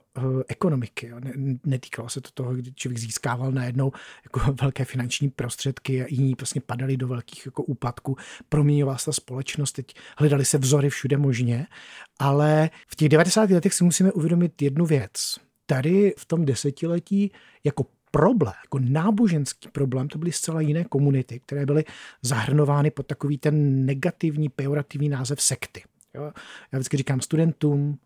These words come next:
jo, jaký je ten neutrální sociologický pojem, sekta, proč a jak, ale v těch devadesátých letech tím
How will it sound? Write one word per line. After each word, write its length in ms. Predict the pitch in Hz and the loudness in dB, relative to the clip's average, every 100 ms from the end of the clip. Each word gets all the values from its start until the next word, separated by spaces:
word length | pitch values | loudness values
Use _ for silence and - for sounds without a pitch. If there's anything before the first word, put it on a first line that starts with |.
| _ | _
jo, 280 | 143 147 151 135 | -4 -2 -2 -4
jaký 280 | - - | -4 0
je 80 | 139 | 0
ten 200 | 135 139 | 2 2
neutrální 500 | 139 135 151 135 143 | 2 0 0 2 0
sociologický 760 | - 123 - 135 131 - - 123 - | 0 0 0 0 -2 -6 -10 -12 -2
pojem, 420 | 143 147 151 151 | 2 2 2 0
sekta, 400 | - 139 - 131 | -2 -6 -6 -8
proč 400 | - 151 147 - - | -2 0 0 -2 -8
a 40 | |
jak, 300 | 117 208 - - - - - | -8 -8 -10 -18 -20 -20 -8
ale 140 | 147 143 | -2 2
v 40 | |
těch 100 | 202 | 6
devadesátých 560 | 185 180 170 190 - 190 | 6 6 2 -2 0 -2
letech 260 | 160 175 | 0 -6
tím 240 | - - | -6 -4